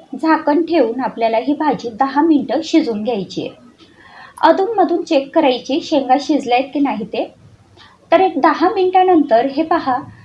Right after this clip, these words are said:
या शेंगा खूप छान शिजलेल्या आहेत आणि ही जी वालाची भाजी आहे, ही इथे तयार झाली आहे. तुम्ही बघू शकताय, अतिशय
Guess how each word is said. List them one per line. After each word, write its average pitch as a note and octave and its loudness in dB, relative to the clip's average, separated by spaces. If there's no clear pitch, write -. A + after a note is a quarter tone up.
या D4+ 6
शेंगा D#4 2
खूप - -12
छान D4 4
शिजलेल्या C#4 2
आहेत A#3+ -2
आणि A#3 0
ही D4 2
जी G4 -2
वालाची B3+ 2
भाजी C#4+ 0
आहे, C#4+ 2
ही F4 6
इथे - 0
तयार C4 6
झाली C#4 -2
आहे. A3 -4
तुम्ही D#4 0
बघू C4 2
शकताय, G#3+ -2
अतिशय D#4+ 0